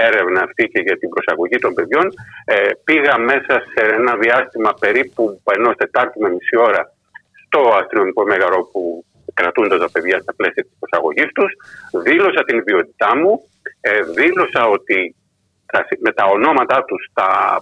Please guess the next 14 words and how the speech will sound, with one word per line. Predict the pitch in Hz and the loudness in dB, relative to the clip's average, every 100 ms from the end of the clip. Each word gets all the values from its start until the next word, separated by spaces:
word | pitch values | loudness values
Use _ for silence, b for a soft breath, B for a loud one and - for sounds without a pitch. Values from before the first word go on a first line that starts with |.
| - | -4
παιδιά | - 92 110 117 92 | -6 -2 0 2 0
ότι | 90 - 110 | -2 -2 0
είναι | 117 92 82 82 - _ | 0 0 -2 -4 -8 _
πελάτες | - 92 113 123 107 98 | -4 0 2 0 -2 -2
μου | 92 - | -4 -4
και | 101 | 0
το | 107 95 | 2 0
επιθυμώ | 98 - 107 131 | -2 -4 0 0
με | 101 | 2
βάση | 120 120 | 0 -2
την | 90 | -6
ποινική | 101 95 123 117 | -6 -2 -2 0
δικονομία | 107 98 110 101 - B B B _ 110 | 0 0 0 0 -2 B B B _ 0
να | 110 | 2